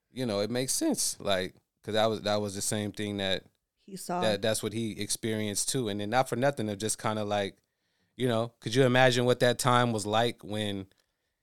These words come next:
Speaker 1: you, you living with your mom who's going through that kinda heartbreak?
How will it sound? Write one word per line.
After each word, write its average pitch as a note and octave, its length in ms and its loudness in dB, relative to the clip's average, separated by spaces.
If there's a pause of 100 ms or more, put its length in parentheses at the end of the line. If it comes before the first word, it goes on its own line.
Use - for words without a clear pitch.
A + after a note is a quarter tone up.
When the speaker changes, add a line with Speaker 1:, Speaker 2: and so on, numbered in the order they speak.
(260)
Speaker 1:
you, A#2 300 2
you A2 240 -4
living A2+ 300 0
with G#2+ 200 0
your A2 120 2
mom A2+ 380 2
who's A2+ 240 -2
going A2+ 320 0
through A#2 160 0
that A#2 300 2
kinda A#2+ 260 2
heartbreak? A#2+ 600 4